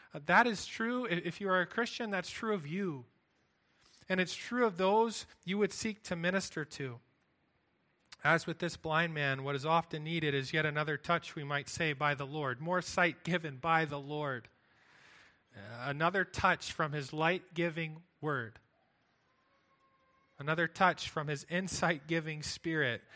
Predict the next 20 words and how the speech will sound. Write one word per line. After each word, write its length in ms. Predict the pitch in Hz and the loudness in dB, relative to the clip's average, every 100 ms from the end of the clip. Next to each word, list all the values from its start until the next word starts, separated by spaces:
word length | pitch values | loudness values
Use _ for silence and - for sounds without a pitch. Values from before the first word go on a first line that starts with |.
| - | -8
Another 360 | 151 165 180 190 | -2 0 2 0
touch 380 | - 185 175 - | 6 6 6 2
from 160 | 170 | -2
his 160 | 160 139 | -2 -4
grace-infused 880 | - 165 175 - 156 - 180 170 - | 2 4 2 -4 -10 -6 -6 -6 -8
people. 500 | 190 185 160 135 123 _ _ _ _ | -6 -6 -6 -8 -10 _ _ _ _
Jesus 420 | - 202 208 - | -4 -2 -2 0
opens 360 | 196 196 208 175 | 0 2 -2 -2
the, 140 | 180 160 | -4 -2
the 120 | 156 160 | 2 6
eyes 280 | 175 208 | 6 4
of 60 | 190 | 0
the 100 | 165 | -6
blind, 380 | 160 196 170 151 - - | 0 2 4 0 -8 -6
and 140 | 170 160 | -6 -2
typically 420 | 220 226 - 165 | -4 -4 -4 -2
that 180 | 165 180 | 0 0
is 120 | 175 | -2
a 60 | |
process. 680 | 170 185 202 - 127 113 104 | -4 -2 -2 -4 -10 -10 -14